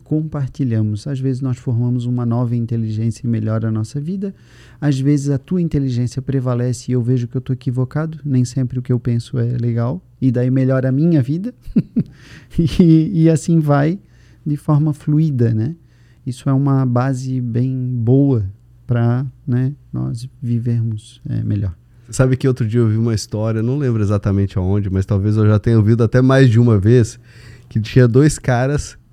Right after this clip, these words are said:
Speaker 2: que se cruzaram num caminho, cada um tava com pão.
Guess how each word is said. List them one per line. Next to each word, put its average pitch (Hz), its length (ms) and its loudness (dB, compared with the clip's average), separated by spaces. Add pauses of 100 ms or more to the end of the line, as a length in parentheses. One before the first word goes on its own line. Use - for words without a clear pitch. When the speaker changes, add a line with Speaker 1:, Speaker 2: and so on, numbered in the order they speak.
(240)
Speaker 2:
que 120 160 -4
se - 160 -4
cruzaram 120 480 4
num 120 140 2
caminho, 123 520 0 (360)
cada 139 260 2
um 139 140 2
tava 147 280 -2
com 147 200 -4
pão. 110 380 2